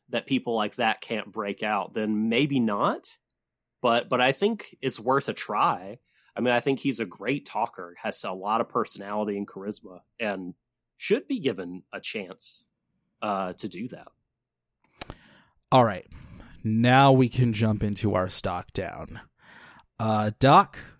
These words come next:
Speaker 2: uh, wh-, who do you see in wrestling right now that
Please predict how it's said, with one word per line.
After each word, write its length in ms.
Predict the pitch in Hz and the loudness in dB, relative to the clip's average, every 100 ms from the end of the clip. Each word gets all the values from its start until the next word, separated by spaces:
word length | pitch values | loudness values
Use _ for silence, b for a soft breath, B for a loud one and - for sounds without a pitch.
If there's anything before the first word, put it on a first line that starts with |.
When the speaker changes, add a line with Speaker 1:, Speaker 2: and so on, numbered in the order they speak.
| - 113 | -12 -4
Speaker 2:
uh, 380 | 110 110 120 | 0 0 0
wh-, 140 | 127 - | -2 0
who 340 | 180 220 220 | 4 6 6
do 180 | 139 147 | 4 2
you 160 | 160 160 | 4 4
see 380 | - 147 151 | 4 6 6
in 100 | 139 | 6
wrestling 480 | 127 123 - 127 117 | 6 4 4 4 6
right 220 | 113 110 | 4 4
now 420 | 98 101 101 101 98 | 0 -4 -2 -2 -2
that 420 | 101 90 87 | -2 -2 -2